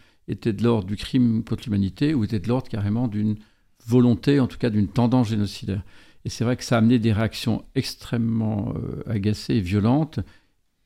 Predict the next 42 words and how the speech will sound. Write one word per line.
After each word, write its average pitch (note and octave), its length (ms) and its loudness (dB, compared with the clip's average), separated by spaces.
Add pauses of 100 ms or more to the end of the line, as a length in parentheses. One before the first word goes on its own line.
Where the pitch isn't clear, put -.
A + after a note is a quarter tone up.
(120)
d'inquiétude C#3+ 540 6
en G2+ 40 4
fait, G2 180 -2
je F2+ 120 0
pense, G2 200 -4
sur - 140 -12
le G#2 100 -2
fond, D3 260 0
notamment A2+ 600 0
de, G2 160 0
de F#2 140 0
nombreux G2 280 2
juifs, A2 360 -2 (480)
euh, G2 180 -6 (100)
y, G#2 120 -4 (160)
y G2+ 80 -6
compris A#2+ 280 -2
en G#2 40 -2
France. G2 340 -6
Donc, G#2 180 -2 (440)
comment C#3 240 6
sortir C#3 840 0
et, A2 240 0
euh, F#2+ 920 -4
de G2+ 140 -2
cela, B2+ 640 0 (240)
de A2+ 60 -4
cette - 240 -6
polémique, B2 600 2 (220)
et A2+ 60 0
revenir B2 300 4
sur - 180 -2
le A2 80 2
fond, D#3+ 500 2 (520)
parce - 180 -8
que, - 140 -4
euh, G#2 500 -2 (460)
malgré A#2+ 480 2
ce, G2+ 340 -2
ce, - 300 -6
ce - 160 -6
discours, E3+ 720 -4